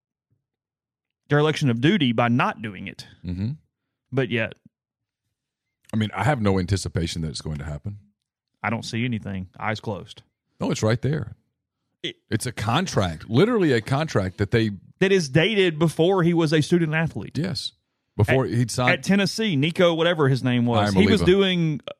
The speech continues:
Speaker 1: appearances prior to.
Speaker 2: Mm-hmm. It's why I told Tyler the other day when he went on his tirade, where he, I think,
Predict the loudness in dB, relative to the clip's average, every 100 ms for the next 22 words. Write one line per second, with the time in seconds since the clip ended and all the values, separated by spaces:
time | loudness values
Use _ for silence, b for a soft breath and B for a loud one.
0 | -6 -2 2 2 2 -2 -8 -8 -6 2
1 | 2 2 -2 -4 -2 -2 -6 -8 -6 -4
2 | -6 -10 _ _ _ _ _ _ _ _
3 | _ _ _ _ _ _ _ _ _ _
4 | _ _ _ _ _ _ _ _ _ _
5 | _ _ -14 -8 -2 0 0 -2 -4 0
6 | 0 0 -6 -2 0 0 -2 -2 -4 -4
7 | -4 -4 -4 -4 -2 -2 -4 -4 -2 -2
8 | -2 -4 -8 -6 0 0 0 -6 -6 -4
9 | -4